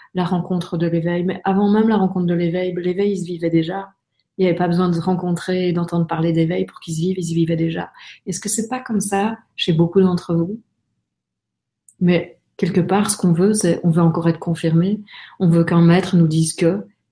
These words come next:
et, et si on se reconnaissait aussi soi-même, et sans arrogance de nouveau, simplement dans cette profonde reconnaissance de ce qui se vit en chacun de nous,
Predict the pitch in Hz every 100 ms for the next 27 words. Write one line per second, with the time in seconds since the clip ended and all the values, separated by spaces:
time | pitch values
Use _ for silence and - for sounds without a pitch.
0 | _ _ 147 - 180 - 277 285 - 202
1 | 170 170 - 190 190 - - - 160 160
2 | 190 202 202 - _ _ _ _ _ _
3 | _ _ _ _ _ - - 190 190 175
4 | 175 190 214 196 170 165 165 170 - _
5 | _ _ - 180 175 175 175 196 208 -
6 | - _ - 170 175 170 - 185 175 208
7 | 220 185 180 175 170 220 220 190 160 -
8 | 180 165 165 190 214 170 - 190 - 196
9 | 190 202 214